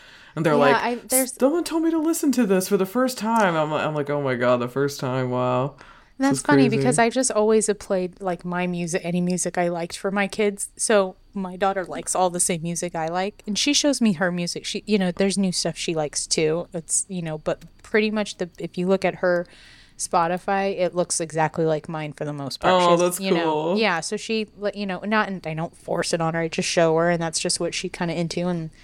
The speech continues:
Speaker 2: there's stuff I see from her. So I think that's good that I, if you have, not, not to compare, the main parenting, not advice or anything, but I just think if parents are able to do that, to try to, yeah, show 'em what you like, but also take in what they like and stuff like that, it makes it,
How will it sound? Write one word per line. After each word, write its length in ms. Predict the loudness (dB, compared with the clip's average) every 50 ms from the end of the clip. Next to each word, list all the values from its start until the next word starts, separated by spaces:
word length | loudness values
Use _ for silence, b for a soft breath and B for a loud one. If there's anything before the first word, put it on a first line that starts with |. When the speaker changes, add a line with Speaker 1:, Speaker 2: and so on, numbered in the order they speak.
| B B B B B B B B B
Speaker 2:
there's 220 | 2 2 2 2
stuff 260 | 0 0 -2 -4 -2 -2
I 140 | -2 0
see 200 | -2 -2 -4 -6
from 220 | -6 -6 -6 -6 -4
her. 200 | -2 -2 -2 -2
So 320 | 0 2 2 2 2 0 -4 -14 -20 -20 -20 -20 -20 -20 -20 -20 -20 -20 _ _ _ -20 -14 -8 -4
I 80 | -2
think 200 | 0 0 0 2
that's 260 | 2 2 0 0 -2
good 200 | -4 -4 -4 -4
that 140 | -4 -6 -6 -4
I, 200 | -4 -4 -6 -8 -10 B B B B B B B B B -10 -10
if 160 | -10 -10 -6
you 100 | -6 -4
have, 240 | -2 -2 -2 -4 -4 -8 -10
not, 160 | -8 -8 -8 -10 -14 _ _ _ _ _ _ -20
not 140 | -20 -20 -18
to 120 | -16 -16 -16 _ -18
compare, 340 | -18 -8 -4 -4 -4 -4 -4 -6
the 80 | -4
main 220 | -2 0 0 -2 -2
parenting, 420 | 0 -2 -2 0 -2 -4 -6 -6 -10 _ _ -6
not 220 | -4 -4 -4 -4
advice 400 | -4 -2 0 0 0 0 -2 -4
or 20 |
anything, 360 | -4 -4 -6 -8 -8 -8 -6 -4
but 140 | -4 -2
I 100 | -2 -2
just 200 | -2 0 0 0
think 180 | 0 0 0 -2
if 100 | -4 -4
parents 340 | -2 0 0 0 0 0 0
are 100 | -2 0 2
able 260 | 2 2 2 0 -2 -2
to 160 | -2 -2 -4
do 280 | -4 -6 -8 -8 -6 -6
that, 240 | -4 -4 -4 -6 -6
to 80 | -8 -8
try 280 | -4 0 0 0 2
to, 200 | 2 0 -2 -4 -6 _ b b b b b b b b b b b b b b b _ _
yeah, 180 | -4 -2 -2 0
show 200 | 0 2 2 2
'em 80 | 4
what 160 | 4 2 2
you 120 | 0 0 2
like, 340 | 2 4 2 2 0 -2 0
but 120 | 2 2
also 260 | 4 2 2 0 -2
take 280 | -2 -2 -2 -2 -2 -2
in 120 | -2 -2
what 180 | -2 -4 -2 -2
they 160 | -2 -2 0
like 320 | 0 -2 -2 -4 -6 -10
and 100 | -14 -14
stuff 280 | -10 -10 -10 -10 -10 -10
like 180 | -12 -10 -8 -6
that, 140 | -6 -6
it 100 | -6 -6
makes 340 | -4 -4 -4 -2 -2 -2 0
it, 260 | 0 0 -2 -4 -8